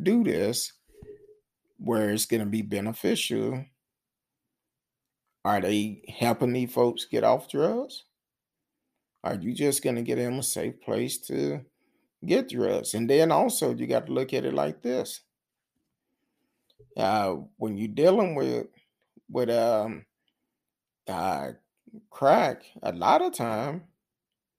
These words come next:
it's a group of 'em come together and smoke crack. It's not just one person.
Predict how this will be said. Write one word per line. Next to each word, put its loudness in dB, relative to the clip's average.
it's 0
a 0
group 0
of -2
'em -6
come -4
together -6
and -6
smoke -4
crack. 0
It's -4
not 0
just -4
one -4
person. -2